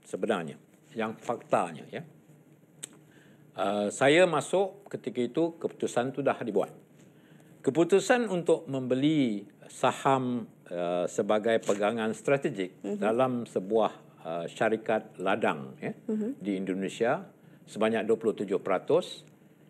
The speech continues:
Speaker 1: dibuat oleh Jemaah Menteri. Ya.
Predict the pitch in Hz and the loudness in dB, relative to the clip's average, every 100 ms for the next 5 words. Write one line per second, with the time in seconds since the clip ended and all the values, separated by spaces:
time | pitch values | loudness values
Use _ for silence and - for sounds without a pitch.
0 | - 156 143 165 170 131 123 120 - _ | 0 2 6 6 4 -2 -2 -4 -10 _
1 | - 120 131 123 120 107 - - _ _ | -12 -6 -4 -4 -8 -10 -18 -20 _ _
2 | _ _ _ - | _ _ _ -20